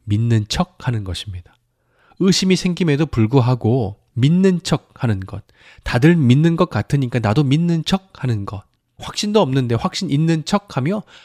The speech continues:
가짜 신앙생활 하는 것이 정말 위험한 것입니다.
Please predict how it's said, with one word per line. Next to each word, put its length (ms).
가짜 640
신앙생활 560
하는 320
것이 280
정말 540
위험한 420
것입니다. 580